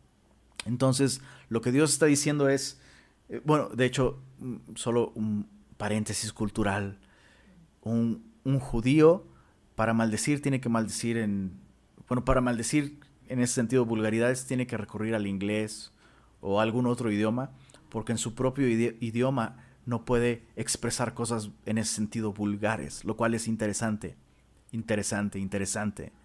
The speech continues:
El lenguaje, el habla, es un regalo de Dios.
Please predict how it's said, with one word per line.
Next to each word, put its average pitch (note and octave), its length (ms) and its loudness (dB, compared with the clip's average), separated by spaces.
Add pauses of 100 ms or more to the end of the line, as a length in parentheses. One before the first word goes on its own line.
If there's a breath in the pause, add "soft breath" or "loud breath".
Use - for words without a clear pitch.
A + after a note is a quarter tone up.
(1000 soft breath)
El G#2 400 -2
lenguaje, A2 760 2
el G#2+ 120 2
habla, G#2+ 460 0 (440 soft breath)
es - 220 -8
un A#2 140 -2
regalo A2 520 -2
de G2 160 -6
Dios. F#2 580 -10